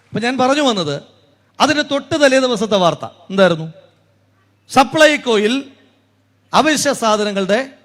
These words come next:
സബ്സിഡി ഐറ്റങ്ങളുടെ വില, വില കൂട്ടി. അപ്പൊ ഇനിയിപ്പോ, ഇനിയിപ്പോ ഉള്ളൊരു പ്രത്യേകത, നമ്മൾ ഈ ആലപ്പുഴയിൽ പോയിട്ട് ഏതെങ്കിലും ചായക്കട, ചെറിയ ചായക്കട കയറിയിട്ട് പത്ത് രൂപ മുടക്കിയിട്ട്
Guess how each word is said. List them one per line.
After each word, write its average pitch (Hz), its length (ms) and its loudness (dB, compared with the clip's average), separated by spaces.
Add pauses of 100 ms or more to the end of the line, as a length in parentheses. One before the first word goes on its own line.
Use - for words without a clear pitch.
(160)
സബ്സിഡി 269 420 -2
ഐറ്റങ്ങളുടെ 226 640 -2 (680)
വില, 240 300 0 (1000)
വില 262 220 -2 (640)
കൂട്ടി. 320 320 -2 (1300)
അപ്പൊ 208 120 -4
ഇനിയിപ്പോ, 240 500 -2 (460)
ഇനിയിപ്പോ 247 380 -8
ഉള്ളൊരു 240 200 -10
പ്രത്യേകത, 202 460 -6 (840)
നമ്മൾ 247 260 0
ഈ 262 100 0
ആലപ്പുഴയിൽ 240 680 0
പോയിട്ട് 151 340 -8 (400)
ഏതെങ്കിലും 208 440 -4
ചായക്കട, 190 400 -4
ചെറിയ 202 320 -6
ചായക്കട 196 400 -4
കയറിയിട്ട് 185 460 -8 (460)
പത്ത് 185 220 -6
രൂപ 208 120 -4
മുടക്കിയിട്ട് 190 440 -4